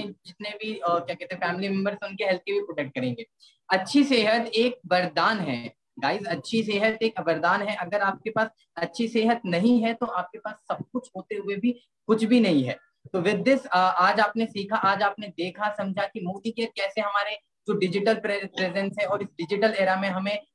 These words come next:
चाहे हमारा security हो गया, हमारे data security हो गया, हमारी privacy हो गई, इनको protect करता है और साथ ही साथ जो radiation एक इतनी बड़ी problem है उससे भी हमें कैसे बचाता है। But this is no, no, this is not the end।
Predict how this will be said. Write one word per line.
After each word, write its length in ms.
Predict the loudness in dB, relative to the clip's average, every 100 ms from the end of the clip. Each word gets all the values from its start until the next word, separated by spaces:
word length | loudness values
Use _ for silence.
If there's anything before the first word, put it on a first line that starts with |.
| 0
चाहे 160 | 2
हमारा 420 | 2 2 4 4 2
security 580 | -4 -2 0 0 -2
हो 160 | -2 -2
गया, 160 | -2 -2
हमारे 240 | -2 -4
data 280 | -4 -6 -6
security 520 | -6 -4 -2 -2 -4
हो 80 | -4
गया, 120 | -2
हमारी 180 | -2 -4
privacy 480 | -2 -4 -4 -6 -6
हो 120 | -6
गई, 80 | -6
इनको 320 | -4 0 0
protect 340 | -2 -4 -4
करता 200 | -6 -2
है 60 | -4
और 60 | 0
साथ 300 | -2 0 -2
ही 80 |
साथ 160 | -2 -4 -4 -14 -6
जो 80 | -2
radiation 560 | 0 2 2 2 2 2
एक 120 | 0
इतनी 240 | 0 0 2
बड़ी 320 | 2 4 4
problem 460 | 4 2 2 0
है 180 | -2 -4 -8
उससे 260 | -8 -4
भी 140 | 0 0
हमें 280 | -2 -6 -10 _ -2
कैसे 260 | 0 2 2
बचाता 440 | 2 0 0 2
है। 220 | 0 -2 -8 _ -2
But 120 | 0
this 180 | 2 2
is 120 | 2
no, 120 | 2
no, 120 | 2 -2 -4 -6 -6
this 120 | -4
is 100 | 2 4
not 120 | 4
the 160 | 2 0 0
end। 200 | 0